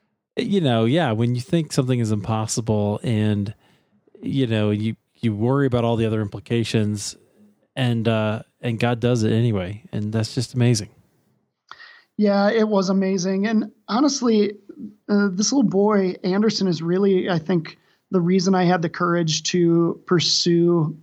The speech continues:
Speaker 2: moving out to Denver and, and having, having the courage to do seminary. So that day that Anderson was born, oh, geez, we had s-, seventy-five people in our waiting room, like,
Speaker 1: Mm.
Speaker 2: just sitting there praying, like, ready to throw a parade, you know, alongside of us. They were just,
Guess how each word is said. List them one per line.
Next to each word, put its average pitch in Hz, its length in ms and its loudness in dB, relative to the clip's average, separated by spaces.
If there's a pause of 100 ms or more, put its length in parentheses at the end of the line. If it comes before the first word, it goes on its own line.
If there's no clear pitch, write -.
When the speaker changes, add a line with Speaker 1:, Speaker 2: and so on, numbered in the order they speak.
(200)
Speaker 2:
moving 180 360 2
out 165 180 0
to 175 120 2
Denver 160 400 2
and, - 160 0
and 165 100 2
having, 160 640 0 (520)
having 202 360 2
the 175 60 -2
courage 180 480 0
to 175 100 -4
do 175 100 0
seminary. 170 720 0 (480)
So 208 280 0
that 208 220 0
day 214 240 2
that 208 160 0
Anderson 196 460 -2
was 170 160 -2 (380)
born, 175 520 -4 (880)
oh, 214 160 2
geez, 170 300 0
we 220 140 4
had 247 220 2
s-, - 240 2 (220)
seventy-five 214 680 0
people 185 320 -4
in 175 80 0
our 175 100 0
waiting 170 360 2
room, 156 420 -2
like, 131 160 0
Speaker 1:
Mm. 113 180 -6
Speaker 2:
just - 320 2
sitting 233 280 2
there 226 140 0
praying, 185 880 0
like, 175 200 -2
ready 208 380 2
to 226 100 2
throw 202 260 0
a 196 40 2
parade, 185 520 0
you 202 140 2
know, 180 140 0
alongside 180 560 0
of 165 80 -2
us. 175 220 0
They 190 120 2
were 190 100 2
just, 180 320 -2